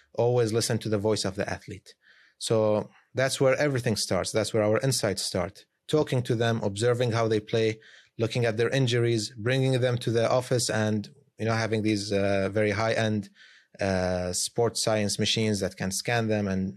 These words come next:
do everything on their feet. So it always starts with the client, with the customer,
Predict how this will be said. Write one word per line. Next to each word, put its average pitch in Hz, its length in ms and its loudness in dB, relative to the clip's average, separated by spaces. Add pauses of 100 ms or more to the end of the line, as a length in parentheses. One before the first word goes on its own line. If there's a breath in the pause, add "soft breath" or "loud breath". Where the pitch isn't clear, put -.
(120)
do 107 160 2
everything 104 400 0
on 98 100 0
their 95 100 -2
feet. 113 380 -4 (400 loud breath)
So - 140 2
it 120 100 2
always 156 380 4
starts 131 300 2
with 110 120 0
the 107 80 -2
client, 127 460 0
with 104 220 -4
the 101 240 2
customer, 131 520 -2